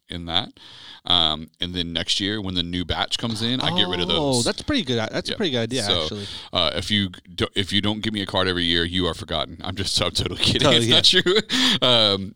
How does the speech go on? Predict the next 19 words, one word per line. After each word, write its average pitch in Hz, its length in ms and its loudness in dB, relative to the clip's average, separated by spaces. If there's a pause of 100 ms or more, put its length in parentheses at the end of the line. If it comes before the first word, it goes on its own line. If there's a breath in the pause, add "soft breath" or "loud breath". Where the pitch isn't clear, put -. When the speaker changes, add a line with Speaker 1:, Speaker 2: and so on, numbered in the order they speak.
Speaker 1:
no, 117 300 2
it's, 120 260 2
uh, 98 300 4
that's, 117 240 2
that's 147 200 2
kinda 165 160 2
like 131 160 2
my 107 160 2
recycling 104 680 0
method 110 460 -4
type 110 220 -4
thing. 120 160 -4
Speaker 2:
That's - 180 -2
a 294 40 0
Speaker 1:
So, - 40 0
Speaker 2:
good 170 100 2
idea, 113 280 0
actually. 107 440 -4
Speaker 1:
yeah, 277 220 -2